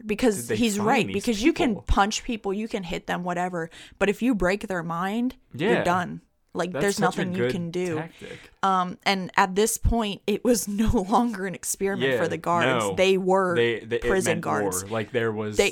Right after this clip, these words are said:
Speaker 2: they
Speaker 1: this was their job.
Speaker 2: Yeah.
Speaker 1: They are now one hundred percent committed to the fact and believe that they are a prison guard.
Speaker 2: Yeah.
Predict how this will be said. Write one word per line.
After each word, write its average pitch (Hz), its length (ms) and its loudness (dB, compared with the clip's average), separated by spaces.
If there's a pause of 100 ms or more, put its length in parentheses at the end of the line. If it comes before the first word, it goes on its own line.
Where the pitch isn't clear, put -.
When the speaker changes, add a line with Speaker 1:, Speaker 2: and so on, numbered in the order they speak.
Speaker 2:
they 180 120 -4
Speaker 1:
this 226 180 8
was 240 160 4
their 196 180 2
job. 165 340 -6
Speaker 2:
Yeah. 101 260 -4 (100)
Speaker 1:
They 180 200 0
are 180 100 2
now 185 540 -2
one 170 180 -8
hundred 185 260 -6
percent 190 400 -8
committed 170 400 -4
to - 100 -10
the 175 80 -8
fact 165 360 -6 (140)
and 175 160 -2
believe 175 600 -2 (240)
that 180 140 -6
they 170 180 0
are 160 360 -4 (120)
a - 60 -20
prison 320 280 -4
guard. 147 260 -6
Speaker 2:
Yeah. 101 80 -8